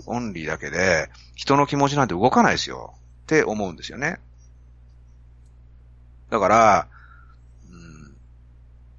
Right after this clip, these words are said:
なんか経営者で言うと、その効率を上げたり生産性を上げることによって業績が向上すると。なんか、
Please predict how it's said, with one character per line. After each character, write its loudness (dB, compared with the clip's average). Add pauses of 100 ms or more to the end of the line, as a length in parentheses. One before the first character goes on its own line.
(140)
な -4
ん -6
か 0
経 6
営 4
者 -2
で -6
言 -14
う -16
と、 2
そ -16
の -16
効 0
率 -4
を 2
上 4
げ -2
た -2
り -6
生 -8
産 -6
性 -6
を 2
上 -2
げ -2
る -2
こ 0
と 0
に -2
よ -6
っ -14
て 2
業 -2
績 -8
が -2
向 2
上 2
す -6
る -4
と。 2 (340)
な 0
ん 0
か、 2